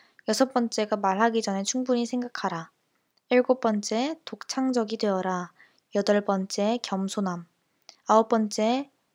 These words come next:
어, 다소 과감하게 하는 것, 열 번째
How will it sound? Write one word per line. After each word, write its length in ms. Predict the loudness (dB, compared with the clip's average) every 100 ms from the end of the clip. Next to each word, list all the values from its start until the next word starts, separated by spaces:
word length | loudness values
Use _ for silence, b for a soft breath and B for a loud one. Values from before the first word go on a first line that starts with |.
| _ _ _ _ _ _ -6
어, 360 | -2 0 -2 -4
다소 260 | -4 -2 0
과감하게 720 | 2 4 6 4 0 -6 -6
하는 220 | -6 -6
것, 200 | -4 -6 -8 b b b _
열 200 | 2 2
번째 460 | 2 0 -2 -8